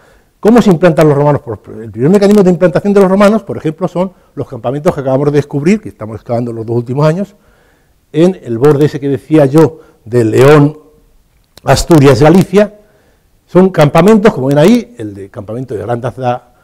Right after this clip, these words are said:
das Sarras, de algo así como cinco hectáreas, es decir, ahí podía estar casi una legión, y el cam-, y el campamento de Arrecacha, los dos del siglo uno. Acabamos de recibir las fechas de Carbono catorce y se pueden fechar en torno al cambio de era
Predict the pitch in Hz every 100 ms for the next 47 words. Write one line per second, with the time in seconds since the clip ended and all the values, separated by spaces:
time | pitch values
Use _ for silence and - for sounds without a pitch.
0 | _ - - 190 202 180 127 98 _ -
1 | 143 135 139 131 117 170 156 147 - 175
2 | 196 190 127 147 127 123 110 202 - 123
3 | 131 127 127 - 196 208 - _ _ _
4 | _ _ _ - 208 165 156 - 143 135
5 | 147 151 160 180 170 196 170 123 175 185
6 | 131 123 - 107 - 90 _ _ 147 135
7 | 185 175 - 196 156 120 110 101 107 -
8 | - - 123 143 160 156 147 143 147 151
9 | - 147 143 131 135 139 147 147 143 196
10 | - 208 190 135 123 147 135 123 - 143
11 | 117 117 113 117 147 120 107 98 101